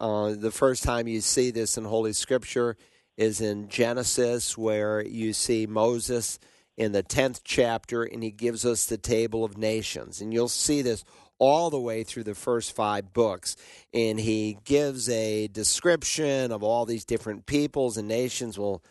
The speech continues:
like, where did they come from? And then in the eleventh chapter, he reviews and he tells us the genesis of the multiple nations at the Tower of Babel. And you find the same thing going on in First and,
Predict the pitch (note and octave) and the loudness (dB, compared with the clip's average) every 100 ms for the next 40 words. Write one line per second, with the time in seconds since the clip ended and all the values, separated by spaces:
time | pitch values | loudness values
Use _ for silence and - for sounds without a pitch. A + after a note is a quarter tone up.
0 | _ _ G2 A2+ D3 B2 G#2 - D3 D3 | _ _ -4 0 2 0 -4 -2 -4 -4
1 | F#2 C2+ C#2+ - _ _ - A2+ A#2 A2 | -6 -6 -10 -20 _ _ -4 0 0 0
2 | G#2 G2+ C3+ E3+ C#3+ - A2+ F#2 E2+ - | -2 2 2 2 -2 -2 -2 -2 -4 -4
3 | G#2 G2+ _ _ _ B2 A#2 A2+ G#2+ G#2+ | -6 -6 _ _ _ 0 2 2 -2 -2
4 | A2 A2 D3 D#3 C#3 A#2 A2 G#2+ C#3 C#3+ | -2 2 2 2 0 -2 -6 -6 0 2
5 | C#3+ A2+ A#2+ A2+ - - - _ A#2 A2 | 2 0 -2 -2 -6 -10 -20 _ 0 4
6 | C#3+ F3 E3+ - B2 A2 A2 A#2 A#2 A#2+ | 2 4 2 2 0 0 -2 0 2 0
7 | - A#2 A2 G#2+ G#2+ - G#2+ G#2+ G2+ - | 0 -2 0 0 -2 -4 -6 -6 -8 -6
8 | A2 A2 - A#2 G#2 G#2 F2+ G2+ F#2+ F#2+ | -4 -4 0 2 2 0 -2 -4 -2 -4
9 | G2+ A#2 A#2 A#2 - A#2 B2 A#2+ A2 - | -4 -4 -2 -4 0 0 0 0 -2 0
10 | G#2+ G2+ G#2 G2+ G2+ G2+ G2 G2 G2+ G2 | -2 -2 -4 -2 -2 -2 -4 -4 -6 -10
11 | - G2 G2 - F#2 | -6 -6 -6 -8 -10